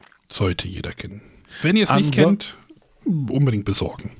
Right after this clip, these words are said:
Speaker 2: Ja, ansonsten, ähm, haben wir, oder gibt's noch ein kleines Update zu Marvel United?
Speaker 1: Uh.
Speaker 2: Ähm,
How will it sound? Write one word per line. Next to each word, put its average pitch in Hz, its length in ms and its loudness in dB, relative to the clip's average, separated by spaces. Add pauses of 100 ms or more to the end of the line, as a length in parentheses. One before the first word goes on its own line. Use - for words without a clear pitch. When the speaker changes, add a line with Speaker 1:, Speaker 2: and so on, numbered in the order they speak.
(420)
Speaker 2:
Ja, 131 260 2
ansonsten, 190 1000 0
ähm, 147 520 2
haben 175 420 2
wir, 165 600 2
oder 131 160 4
gibt's 180 260 -2
noch 156 100 4
ein 143 140 2
kleines 143 420 2
Update - 480 0
zu - 220 2
Marvel 127 500 4
United? 131 760 2 (140)
Speaker 1:
Uh. 202 100 6 (960)
Speaker 2:
Ähm, 135 720 2